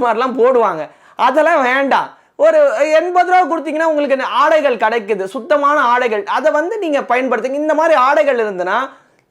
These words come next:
தானம் பண்ணக்கூடாது. மறுபடியும் சொல்றேன், இந்த வஸ்திரங்கள் சில பேர் தானம் பண்ணுவாங்க. இந்த ஒ-, இந்த ட்ரெஸ், போடுற ட்ரெஸ், நான் சொல்றது உள்ளாடை கிடையாது, போடுற ட்ரெஸ், அதெல்லாமே நீங்க வந்து, எ, டிஸ்போஸ் பண்ணிடுங்க, தூக்கி போட்டுடுங்க.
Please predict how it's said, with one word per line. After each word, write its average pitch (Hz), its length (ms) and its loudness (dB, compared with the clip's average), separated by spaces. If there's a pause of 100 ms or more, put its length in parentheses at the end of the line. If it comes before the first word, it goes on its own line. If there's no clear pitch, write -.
தானம் 330 360 2
பண்ணக்கூடாது. 262 380 0
மறுபடியும் 269 260 -2
சொல்றேன், 254 200 -2
இந்த 226 120 -2
வஸ்திரங்கள் 285 440 -2
சில 262 160 0
பேர் 233 180 0
தானம் 262 380 0
பண்ணுவாங்க. 180 340 -4
இந்த 202 160 -2
ஒ-, 196 400 0
இந்த 185 280 0
ட்ரெஸ், 175 340 -4
போடுற 277 280 2
ட்ரெஸ், 202 200 -2
நான் 202 140 -6
சொல்றது 226 340 -2
உள்ளாடை 269 300 0
கிடையாது, 240 340 -2
போடுற 285 280 2
ட்ரெஸ், - 280 -8 (380)
அதெல்லாமே 311 640 0
நீங்க 277 220 0
வந்து, 240 220 0 (540)
எ, 196 320 0 (360)
டிஸ்போஸ் 285 400 0
பண்ணிடுங்க, 185 320 -2
தூக்கி 254 220 -4
போட்டுடுங்க. 175 520 -2